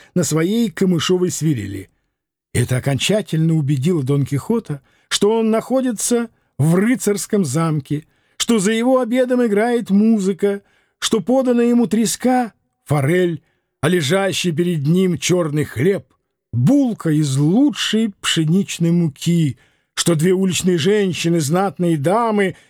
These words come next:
и что хозяин постоялого двора — костелян замка. И поэтому он считал и своё решение,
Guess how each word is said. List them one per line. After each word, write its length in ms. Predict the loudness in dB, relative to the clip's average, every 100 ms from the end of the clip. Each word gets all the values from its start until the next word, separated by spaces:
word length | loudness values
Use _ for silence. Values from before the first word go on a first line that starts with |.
| -4
и 80 | -2
что 200 | 0 -2
хозяин 640 | 0 -2 0 0 0 -2
постоялого 640 | -4 -4 -2 0 0 -2
двора — 500 | -4 -4 0 -2 -2 _ _ _ -2
костелян 640 | 0 0 -2 0 0 0
замка. 680 | -2 -2 -2 -4 -6 -8 -8 _ _ _ _
И 120 | 0 2
поэтому 640 | 2 2 0 0 0 2
он 100 | 0
считал 720 | 0 -2 0 0 0 0 -2 _ _ _ _ _ _
и 120 | 0 0
своё 300 | 2 0 2
решение, 840 | 0 0 0 2 2 0 -2